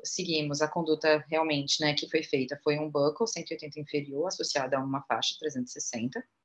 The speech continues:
É, o paciente evoluiu muito bem com o buccal, então, com quinze dias já tinha reabsorvido quase todo o líquido, a fóvea já tava seca, a visão dele com correção tava zero três. Esse era o aspecto pós-operatório. Depois a gente ainda completou com mais laser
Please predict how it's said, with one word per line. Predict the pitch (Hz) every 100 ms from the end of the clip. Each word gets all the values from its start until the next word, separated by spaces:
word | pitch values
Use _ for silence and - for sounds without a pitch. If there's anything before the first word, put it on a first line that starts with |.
| - - _ - - - _ _
É, | 160 151
o | 147
paciente | 160 - 226 175 185 233 254
evoluiu | 202 202 196
muito | 190 175 190 277 302
bem | 185 160 180
com | 226 196
o | 180
buccal, | 151 151 160 196 180
então, | 175 175 160 160 160 156 156
com | 151 170
quinze | 165 208 240 277
dias | - 185 180 170
já | 160
tinha | -
reabsorvido | 175 170 - 180 180 175
quase | 170 170 247
todo | 214 196
o |
líquido, | 160 165 180 185 170
a |
fóvea | 156 165 165 180
já | 185
tava | 180 175
seca, | 170 165 156 175
a |
visão | 160 170
dele | 165 160
com | 175
correção | 175 170 165 165
tava | 160
zero | 160 160 180 -
três. | 147 151 196 - - _ _ _ _
Esse | - 180 196
era | 190
o |
aspecto | 180 - 147 156 - 160
pós-operatório. | 156 165 160 143 143 151 170
Depois | 165 170 170
a |
gente | 170 175 175
ainda | 170
completou | 170 180 180 175 180
com | 185
mais | 175 160 214 226
laser | 165 156 196 240